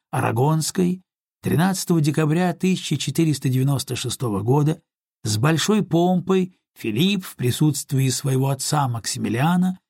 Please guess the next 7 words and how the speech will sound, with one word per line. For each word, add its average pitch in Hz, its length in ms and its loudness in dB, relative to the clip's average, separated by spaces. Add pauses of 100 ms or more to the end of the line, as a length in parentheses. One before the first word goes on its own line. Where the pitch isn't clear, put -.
(240)
был 175 340 0
принят 190 480 2
городом 170 540 2
в - 80 -12
качестве 143 580 -2
герцога 120 600 -2
Брабанта. 113 760 -2